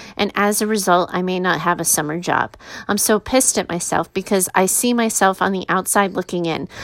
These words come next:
I see how pathetic I am and how lame I must sound writing this. I've written and erased this more times than I can count,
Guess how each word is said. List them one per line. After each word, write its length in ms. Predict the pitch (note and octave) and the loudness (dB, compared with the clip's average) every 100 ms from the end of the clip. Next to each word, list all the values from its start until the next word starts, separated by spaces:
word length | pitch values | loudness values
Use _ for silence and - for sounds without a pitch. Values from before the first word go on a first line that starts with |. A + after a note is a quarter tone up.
| - | -8
I 100 | - | -4
see 200 | G3+ - | -2 0
how 160 | G#3+ G#3 | 2 2
pathetic 580 | G3 F#3+ - G#3 A3 A#3+ | 2 -4 4 4 4 0
I 120 | A3 | 0
am 260 | G#3+ G#3 G3 | 2 0 -2
and 120 | E3 | -2
how 180 | F#3 F#3 | -2 0
lame 300 | G#3 A3 A3 | 2 2 2
I 100 | G#3+ | 0
must 240 | G3 F#3+ | 0 0
sound 280 | - F#3 F#3 | 0 0 2
writing 360 | G3+ G#3 E3+ | 0 2 -2
this. 260 | D3+ - - | -4 -6 -4
I've 220 | - F#3 | -2 -2
written 280 | F#3+ A3 A3+ | 0 0 0
and 180 | A3+ F#3+ | -2 0
erased 420 | F#3+ F#3+ G#3+ - | 0 0 0 0
this 180 | - - | 0 -2
more 200 | G3+ G3+ | 0 -2
times 340 | A3 A3+ A3 | 0 -2 -2
than 160 | - G3+ | -2 -2
I 120 | F#3+ | -2
can 200 | F#3+ F#3+ | -2 -6
count, 320 | E3+ F#3+ G3+ | -2 0 0